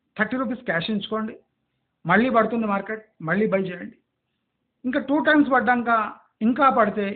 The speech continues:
ఏం చేయకండి, ఆగండి. అప్పుడు త్రీ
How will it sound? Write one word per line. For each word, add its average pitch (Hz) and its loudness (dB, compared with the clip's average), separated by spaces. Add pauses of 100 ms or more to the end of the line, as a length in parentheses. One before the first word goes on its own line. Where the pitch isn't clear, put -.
(280)
ఏం 247 2
చేయకండి, 196 0 (140)
ఆగండి. 170 -4 (1700)
అప్పుడు 302 0
త్రీ 277 4